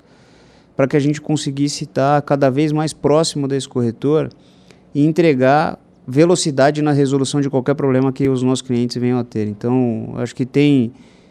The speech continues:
uma questão de estratégia, uma questão de posicionamento de canal, uma questão de posicionamento de produto, de cultura e potencial de mercado. O mercado, apesar de, de, de a gente tá projetando, a federação tá projetando quatro por cento,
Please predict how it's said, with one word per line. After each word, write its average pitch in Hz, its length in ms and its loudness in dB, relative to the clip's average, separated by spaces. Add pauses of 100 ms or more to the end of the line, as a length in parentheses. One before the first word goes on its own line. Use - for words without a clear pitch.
(440)
uma 135 200 -2
questão 135 260 0
de 123 100 2
estratégia, 151 680 0
uma 143 120 -2
questão 139 360 -2
de 127 100 -4
posicionamento 127 540 0
de 131 80 -6
canal, 139 500 -2
uma 147 140 -4
questão 135 280 -4
de 131 60 -2
posicionamento 131 520 -4
de 139 40 -8
produto, 139 540 -6
de 139 180 -4
cultura 151 800 -2 (720)
e 160 80 0
potencial 180 480 4
de 175 80 0
mercado. 151 420 2
O 123 60 0
mercado, 127 360 0
apesar 147 460 0
de, 147 540 2
de, 123 580 -2
de 123 260 -4
a 117 60 -2
gente 123 240 -4
tá 127 140 0
projetando, 120 920 -2
a - 20 -8
federação 120 480 -2
tá 117 80 -6
projetando 113 460 -4
quatro 117 300 -4
por 117 100 -10
cento, 147 480 -6